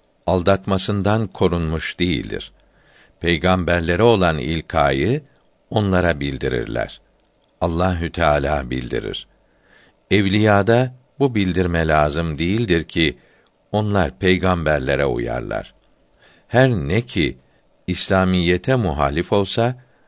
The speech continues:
reddedip onu batıl bilirler. Hiçbir veli nebi mertebesine ulaşamaz. Lakin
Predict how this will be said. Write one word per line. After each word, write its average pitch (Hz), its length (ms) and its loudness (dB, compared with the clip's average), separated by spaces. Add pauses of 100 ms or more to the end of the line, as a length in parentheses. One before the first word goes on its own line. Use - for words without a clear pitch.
(160)
reddedip 87 640 0 (460)
onu 110 300 0
batıl 80 560 0
bilirler. 57 600 -8 (1300)
Hiçbir 151 560 2
veli 85 460 0 (440)
nebi 104 500 2
mertebesine 92 760 2
ulaşamaz. 78 840 -4 (880)
Lakin 90 640 0